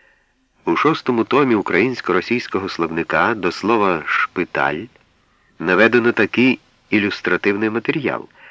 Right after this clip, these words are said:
"Треба рятуватися, спочити, полежать у шпиталі або санаторії, а нема за що". Коцюбинський.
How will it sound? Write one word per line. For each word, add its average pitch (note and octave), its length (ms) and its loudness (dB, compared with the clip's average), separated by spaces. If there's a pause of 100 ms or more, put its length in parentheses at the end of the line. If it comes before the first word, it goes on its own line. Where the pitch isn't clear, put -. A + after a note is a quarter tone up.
(680)
"Треба A2+ 500 2
рятуватися, G2 960 0
спочити, - 1080 -4 (160)
полежать G#2+ 500 2
у G2 80 0
шпиталі A2 720 0
або D#2+ 220 -2
санаторії, D#2+ 800 0 (720)
а D2+ 100 -4
нема G2+ 260 0
за D#2 260 -2
що". - 380 -6 (340)
Коцюбинський. E2 960 -4